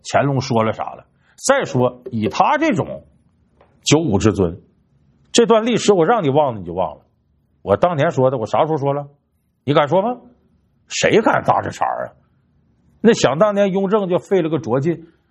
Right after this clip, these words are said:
说他又怎么，呃，这个杀害自己父亲呐，呃，谋权不正啊。然后雍正为这事辩解，专门把那个说这话那老头儿曾静叫来，面对面跟他辩论，还写本书叫《大义解密录》，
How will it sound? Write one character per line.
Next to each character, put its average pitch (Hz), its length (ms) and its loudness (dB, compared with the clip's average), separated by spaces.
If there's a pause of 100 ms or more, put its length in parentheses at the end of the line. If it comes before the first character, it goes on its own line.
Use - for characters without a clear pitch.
(100)
说 143 180 2
他 143 200 2
又 151 100 -2
怎 101 180 -2
么， 131 340 0 (220)
呃， 104 220 -2
这 107 140 -2
个 110 520 -2 (300)
杀 135 240 0
害 135 140 2
自 135 160 -6
己 95 120 -8
父 156 220 -2
亲 113 180 -2
呐， 113 180 -2 (280)
呃， 101 80 -4
谋 131 180 4
权 131 240 0
不 135 100 0
正 165 220 0
啊。 117 200 -4 (1200)
然 151 160 4
后 180 120 0
雍 175 180 0
正 175 180 2
为 165 120 2
这 151 160 -2
事 151 160 -4
辩 170 260 0
解， 67 340 -16
专 170 220 2
门 160 160 0
把 95 140 -4
那 135 180 -6
个 139 340 -2 (300)
说 139 280 2
这 135 120 2
话 139 220 0
那 131 100 -6
老 107 160 -6
头 117 100 -6
儿 120 60 -2
曾 120 180 -6
静 127 160 -6
叫 107 220 0
来， 87 100 -10
面 160 220 0
对 156 80 0
面 170 220 -2
跟 147 120 -6
他 143 80 -4
辩 147 180 0
论， 180 180 -6 (300)
还 127 120 -4
写 156 180 0
本 131 140 -4
书 135 180 -8
叫 139 180 -2
《大 151 200 -2
义 147 160 -4
解 85 200 -12
密 92 120 -6
录》， 160 160 -2